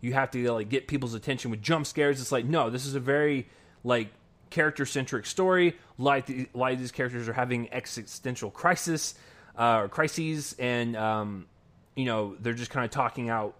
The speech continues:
like, what's going through their mind. So I love the way she presented this thing. As far as the actual story goes, it's really smart stuff. I mean, she utilizes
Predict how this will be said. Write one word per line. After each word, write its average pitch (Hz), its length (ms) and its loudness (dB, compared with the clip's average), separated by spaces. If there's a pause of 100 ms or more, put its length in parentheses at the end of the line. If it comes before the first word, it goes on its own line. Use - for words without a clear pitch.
like, 113 180 -8
what's 117 180 -2
going 107 240 -4
through 107 100 -8
their 101 120 -6
mind. 110 360 -4
So 104 320 -4 (640)
I 131 60 -2
love 139 200 0
the 135 80 -4
way 123 140 -2
she 110 120 -10
presented 104 460 -6
this 90 180 -14
thing. 80 220 -18 (800)
As 139 140 0
far 240 200 10
as 262 100 2
the 262 80 8
actual 185 260 2
story 143 380 2
goes, 202 440 2 (340)
it's 202 260 6
really 127 640 0
smart 113 400 -2
stuff. 104 500 -4
I 135 100 2
mean, 139 260 0
she 185 640 -4
utilizes 123 1200 0